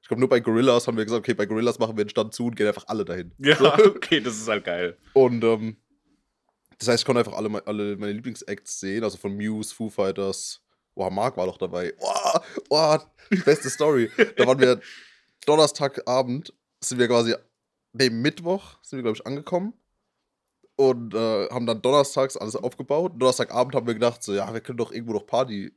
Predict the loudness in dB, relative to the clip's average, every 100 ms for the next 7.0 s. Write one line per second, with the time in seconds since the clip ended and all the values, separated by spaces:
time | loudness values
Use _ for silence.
0 | _ -6 -6 -4 -6 -6 -4 -6 -6 _
1 | _ _ -2 -2 -2 -4 -2 -2 -4 -8
2 | -6 -2 -2 -4 -6 -2 -2 -2 -4 -6
3 | -4 -6 -6 -8 -8 -8 -16 _ _ _
4 | _ -6 -2 0 -2 -6 -8 -10 -4 -4
5 | -4 -8 -8 -8 -6 -4 -4 -6 -8 -6
6 | -6 -2 2 2 0 -4 0 2 2 -4